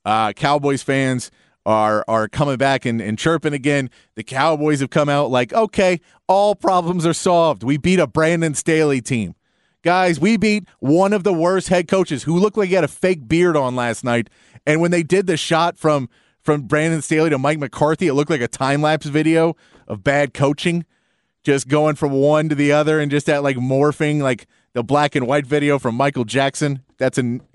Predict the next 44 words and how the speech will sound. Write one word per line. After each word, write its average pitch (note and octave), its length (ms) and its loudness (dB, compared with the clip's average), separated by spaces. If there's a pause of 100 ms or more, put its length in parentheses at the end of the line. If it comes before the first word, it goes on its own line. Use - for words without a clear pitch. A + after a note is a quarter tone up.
(360)
old C#3+ 200 2
enough C#3 240 0
<laughs> - 0 -
reference C#3+ 420 -2
for C#3 180 -4
anybody. F3 640 -2 (460)
Uh, D#3+ 300 2 (280)
but G3 140 0
that A3+ 180 2
was, G#3 360 2
like, F#3 180 0
you A3+ 100 0
can't, A#3+ 540 -2
uh, F3 120 2 (520)
this G#3+ 220 0
is G3+ 100 -4
the D#3+ 100 0
thing. - 280 -12 (180)
I E3+ 100 2
think G#3 160 -2
there G#3+ 80 2
were F#3 80 2
some D#3+ 160 -2
positive F#3+ 540 0
things F3 260 0
you C#3+ 80 -4
can B2+ 100 -2
take F3 300 0
out D#3+ 160 2
of D3 40 -4
this C#3+ 140 -2
game D3 300 -2
and C3 80 -4
you C3 80 -2
can C3 160 -4
grow C3+ 260 2
upon. - 340 -10 (300)
But - 140 -4
this B3+ 200 0
was G#3 160 0
not F#3 380 2
a E3 140 2
defining E3+ 640 0
win. C3+ 320 0